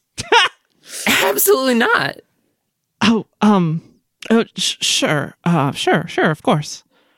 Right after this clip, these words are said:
Speaker 2: No, th-, clearly that's too valuable. Um, no. I'll have, and he, like, l-, he, like, tries to look to the side a bit, and he, he note, he, he see, he looks at Joe, and instead of letting himself, like, look away,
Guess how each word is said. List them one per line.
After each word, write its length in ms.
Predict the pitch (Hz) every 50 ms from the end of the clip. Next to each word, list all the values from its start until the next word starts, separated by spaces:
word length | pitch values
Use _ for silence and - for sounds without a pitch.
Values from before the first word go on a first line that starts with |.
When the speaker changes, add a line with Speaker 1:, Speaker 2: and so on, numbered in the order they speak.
| _ _ _ _ _ _ _
Speaker 2:
No, 200 | - 208 185 160
th-, 140 | 165 190 208
clearly 280 | - - 233 202 175 175
that's 200 | 170 165 - -
too 160 | - 180 156
valuable. 500 | 139 135 127 131 143 143 - - - - _ _ _ -
Um, 420 | 156 156 156 156 151 147 151 156 - _ _ _ _ _ _ _ _ _ _ _ _ _ _ _ _ _ _ _ _ _ -
no. 340 | 160 156 151 143 139 143 - _ _ - - - - 135 - - - _ -
I'll 80 | 180
have, 480 | 165 196 196 185 180 175 165 - - _ _ _ _ _ _ _ _ _ _ _ _ _ -
and 100 | 175 165
he, 120 | 175 175
like, 180 | 170 165 156 151
l-, 200 | 156 170 156 - -
he, 140 | 160 - 180
like, 180 | 175 147 -
tries 300 | - - 175 147 165 165 -
to 100 | - 160
look 160 | 156 156 _
to 80 | - 147
the 100 | - 139
side 420 | - - 139 135 135 147 151 151 -
a 80 | - 165
bit, 300 | - 185 190 185 - - _ _ - _ _ _ _ _ _ _ _ _ _ _ -
and 100 | 165 160
he, 200 | 160 160 - - _
he 160 | 160 - 156
note, 280 | 147 139 131 135 -
he, 280 | - 156 156 156 143 - -
he 80 | -
see, 300 | - - - - 175 165 -
he 100 | 156 -
looks 200 | 160 165 - -
at 80 | -
Joe, 400 | - - 156 135 135 139 147 156 - _ _ _ - - _ _ _
and 80 | - 165
instead 220 | 156 - - 185 196
of 80 | 156
letting 200 | 165 156 156 156
himself, 360 | 156 156 143 - 160 147 -
like, 140 | 156 131 - - _ _ -
look 340 | 151 143 151 147 147 - -
away, 580 | 147 135 135 131 131 135 131 151 147 165 160